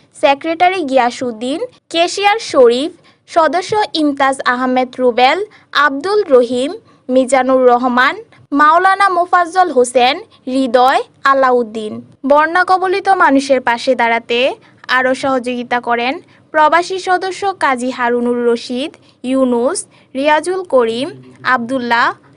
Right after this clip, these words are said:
পাবেল সহ আরও অনেকে। আরাক আনন্দপুর গ্রামের স্থানীয় স্বেচ্ছাসেবক আব্দুল্লাহ আল মামুন বলেন, "আমি জন্মের পর থেকে এখন অবধি এমন বন্যা কখনো দেখিনি। প্রত্যন্ত অঞ্চল হওয়ায় আমাদের এখানে নৌকা ছাড়া আসা সম্ভব না।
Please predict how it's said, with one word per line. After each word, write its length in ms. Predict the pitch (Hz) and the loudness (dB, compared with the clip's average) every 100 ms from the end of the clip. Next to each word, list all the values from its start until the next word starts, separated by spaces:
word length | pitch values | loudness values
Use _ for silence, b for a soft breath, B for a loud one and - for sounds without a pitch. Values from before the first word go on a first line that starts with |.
| - | 0
পাবেল 360 | 294 294 339 | 2 2 0
সহ 340 | 359 381 359 403 - | -2 0 4 4 4
আরও 220 | 269 240 | 0 2
অনেকে। 580 | 240 240 233 - 220 214 - _ - | 2 0 -4 -8 -10 -10 -16 _ 0
আরাক 480 | 311 330 381 370 | 2 2 2 0
আনন্দপুর 640 | 370 370 370 370 392 392 392 | -2 0 -2 -4 -2 -2 0
গ্রামের 360 | 349 359 359 | 0 2 0
স্থানীয় 540 | 381 - 285 277 269 269 | -2 -4 0 2 4 4
স্বেচ্ছাসেবক 920 | 269 254 254 262 247 247 254 294 - b b - | 2 -4 -2 -4 -2 -2 2 2 0 b b -2
আব্দুল্লাহ 580 | 277 269 359 370 392 381 | -2 -2 -4 0 2 2
আল 200 | 330 349 | 0 -2
মামুন 440 | 330 302 277 269 233 | 2 2 4 2 2
বলেন, 420 | 233 233 277 453 b b - | 2 2 -2 -4 b b 0
"আমি 240 | 311 381 | 0 0
জন্মের 500 | 330 330 330 359 381 | 0 2 2 2 0
পর 240 | 381 392 302 | 2 0 0
থেকে 300 | 415 392 415 381 | -6 -6 -4 -2
এখন 400 | 294 294 285 269 | -2 -2 0 0
অবধি 320 | 254 226 269 - | -2 -4 -4 -2
এমন 340 | 254 262 262 | -2 -2 0
বন্যা 360 | 254 254 262 277 | 0 0 -2 0
কখনো 440 | 262 254 269 254 | 0 0 -2 -2
দেখিনি। 600 | 240 240 240 247 233 220 233 b b _ | 0 -2 -2 -6 -6 -8 -14 b b _
প্রত্যন্ত 440 | 320 320 370 381 403 | 0 2 0 0 0
অঞ্চল 500 | 370 370 370 392 381 | 0 0 0 0 4
হওয়ায় 320 | 381 370 370 | 6 6 4
আমাদের 440 | 285 269 254 262 | 0 0 2 2
এখানে 340 | 254 247 269 277 | 2 -2 0 0
নৌকা 320 | 254 247 262 | 0 0 -2
ছাড়া 260 | 262 254 | 0 -2
আসা 380 | 226 240 - 294 | 0 -2 -2 -4
সম্ভব 460 | 349 302 240 226 233 | -2 -2 -2 -4 -6
না। 300 | 233 220 208 | -4 -2 -4